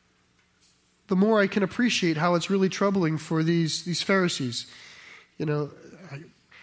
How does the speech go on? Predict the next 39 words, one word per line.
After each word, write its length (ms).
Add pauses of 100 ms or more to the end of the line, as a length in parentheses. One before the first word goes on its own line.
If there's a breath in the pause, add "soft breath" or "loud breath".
(800 loud breath)
sometimes 520
a 60
starting 480
point 320
is 140
just 260
to 80
think 240
of 80
Pharisees 1040
as 680 (380)
purely 460
hypocrites. 760
I, 220
I 20
think 220
that's 160
an 80
unwise 500
starting 380
point. 340 (160)
I 60
think 260
that 160 (1040 loud breath)
they're, 480 (680 soft breath)
a 60
better 240
place 320
to 60
start 340
is 100
a 40
place 260
that's 180
natural 480
and 140
familiar 500
to 220
us, 280